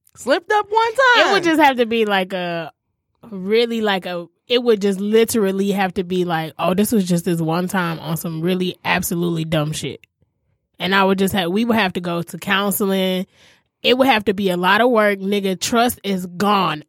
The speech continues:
Speaker 2: out of the window.
Speaker 1: 'Cause I, wow.
Speaker 2: That's over with. You really gonna have to work for that shit back.
Speaker 1: Yeah.
Speaker 2: Because I feel like, w-,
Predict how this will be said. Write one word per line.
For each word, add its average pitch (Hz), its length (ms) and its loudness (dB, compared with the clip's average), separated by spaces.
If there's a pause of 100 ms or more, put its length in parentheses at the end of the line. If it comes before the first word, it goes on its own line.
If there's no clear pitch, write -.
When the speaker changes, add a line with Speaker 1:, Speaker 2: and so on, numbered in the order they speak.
Speaker 2:
out 233 180 2
of 202 100 -2
the 196 80 2
window. 175 500 -2 (160)
Speaker 1:
'Cause 160 300 -10 (380)
I, 165 180 -8
wow. 147 520 -12 (180)
Speaker 2:
That's 233 280 0
over 190 300 0
with. 156 240 -4 (400)
You 262 280 4
really 220 320 4
gonna 214 160 2
have 202 120 0
to 202 80 0
work 190 220 2
for 185 80 -8
that 175 180 -4
shit 165 180 -4
back. 139 320 -12 (800)
Speaker 1:
Yeah. 170 260 -8 (100)
Speaker 2:
Because 208 520 2
I 196 240 2
feel 214 180 -4
like, 175 380 -2 (180)
w-, 170 240 -12